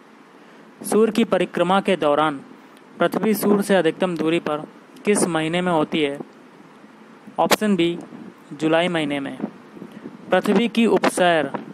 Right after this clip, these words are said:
उपसौर की स्थिति किस महीने में होती है? ऑप्शन बी, जनवरी माह में। और आपका last question है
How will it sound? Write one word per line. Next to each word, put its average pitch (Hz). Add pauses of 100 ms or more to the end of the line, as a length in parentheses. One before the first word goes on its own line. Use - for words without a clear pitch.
(160)
उपसौर 202 (160)
की 165
स्थिति 185 (260)
किस 208
महीने 175
में 190
होती 170
है? 151 (1200)
ऑप्शन 196
बी, 165 (240)
जनवरी 165
माह 147
में। 131 (1000)
और 170
आपका 180
last 165
question 175
है 143